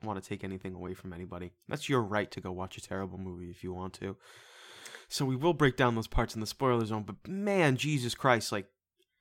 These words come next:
eh, once again, not confusing. A lot of questions, though. A lot of, like, why, why was this a motive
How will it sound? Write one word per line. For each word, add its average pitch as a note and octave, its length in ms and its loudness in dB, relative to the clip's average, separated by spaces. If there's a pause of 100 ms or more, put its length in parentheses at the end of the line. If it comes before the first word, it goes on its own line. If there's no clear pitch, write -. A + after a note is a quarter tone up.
(760)
eh, - 120 -6 (1000)
once F3+ 180 6
again, D3+ 260 4
not C3+ 220 10
confusing. G3 600 6
A E3 80 6
lot G#3 100 10
of A3+ 80 2
questions, C#3 580 6
though. A2 200 2
A - 20 0
lot C3+ 240 8
of, D#3+ 60 2
like, D3+ 240 0
why, A#2+ 600 6 (320)
why B2 240 6
was B2 200 4
this - 220 -2
a A#2 40 2
motive G#2 600 -2